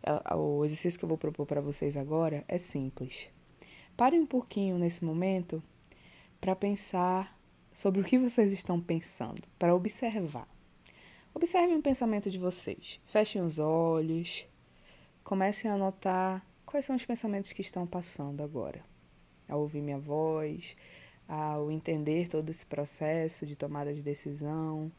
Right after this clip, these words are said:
Esses pensamentos, eles estão agradáveis ou desagradáveis?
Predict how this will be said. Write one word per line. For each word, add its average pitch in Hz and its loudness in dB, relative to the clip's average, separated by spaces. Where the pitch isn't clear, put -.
Esses 196 0
pensamentos, 170 -4
eles 156 0
estão 139 -4
agradáveis 139 -2
ou 175 0
desagradáveis? 147 -8